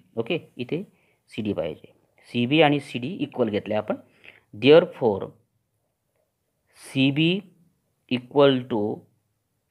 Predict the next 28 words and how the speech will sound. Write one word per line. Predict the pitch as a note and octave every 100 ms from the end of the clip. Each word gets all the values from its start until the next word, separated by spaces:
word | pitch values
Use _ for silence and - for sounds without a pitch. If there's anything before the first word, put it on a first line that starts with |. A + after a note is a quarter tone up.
| _
सीडी | - C#3 G2+ E2 - _ _ _ _ _ A#2
हे | B2
तुमचं | B2 B2 C#3
नंबर | B2 A2 A#2+ D#3 - _ _ _ _ _ _ _ _ _
फोरचं | - A#2+ A#2 A#2
इक्वेशन | A2 G#2 F#2 F2 B2+ A2 - _ _ _ -
तयार | G#2+ F2+
झालं. | F2+ D#2+ - _ _ _
ओके, | C3+ F#3 C4 - _ _
अशा | A#2+ D3
प्रकारे | C#3 C#3 C#3
हे | C#3+
इक्वेशन | C#3+ C#3+ C#3+
फोर | C#3 C3 - - _ -
तयार | B2
केल्यानंतर | B2 B2 A#2+ B2 A#2+ A#2 C#3 - -
आता | B2+
ट्रायंगल | B2+ A#2+ A#2+ B2
पहा, | A2+ C#3
पूर्ण | - E3+ D3+
ट्रायंगल | B2+ A2 G2+ F2
पहा. | E2+ -
आता | - - _ _ _ _ _ _ -
एबीडी | D#3+ F#3 E3+ D3+ D#3+ D#3 E3
नावाचा | D#3+ C3+ B2+ B2
हा |
ट्रायंगल | C3 A#2+ G#2 F2+ D#2
पहा. | D#2